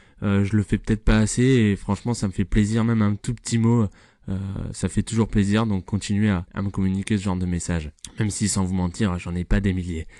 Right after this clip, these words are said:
Mais ça fait toujours plaisir. Aujourd'hui, on va faire un petit focus sur le festival Garo Rock, euh, auquel je suis allé la semaine dernière. Ça fait une semaine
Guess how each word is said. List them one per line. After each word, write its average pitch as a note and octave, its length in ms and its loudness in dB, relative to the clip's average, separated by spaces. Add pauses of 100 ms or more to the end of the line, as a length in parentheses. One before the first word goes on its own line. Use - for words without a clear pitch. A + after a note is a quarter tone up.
(260)
Mais G2+ 80 -4
ça G2 160 -2
fait G2+ 100 0
toujours G#2 320 0
plaisir. E2+ 320 -2 (180)
Aujourd'hui, C3 380 2
on D3+ 60 2
va A2 100 2
faire G2+ 180 -2
un F#2+ 140 0
petit - 180 -8
focus B2+ 400 -4
sur - 140 -4
le F#2+ 140 0
festival G#2 500 -4
Garo A2+ 360 0
Rock, G2 400 -2
euh, F2 200 -6
auquel G#2+ 320 0
je - 60 -4
suis G2 120 0
allé F#2+ 220 2
la G#2+ 140 0
semaine A#2 200 0
dernière. F2 440 -2 (100)
Ça - 240 -2
fait G#2+ 220 0
une B2 160 0
semaine A2 500 2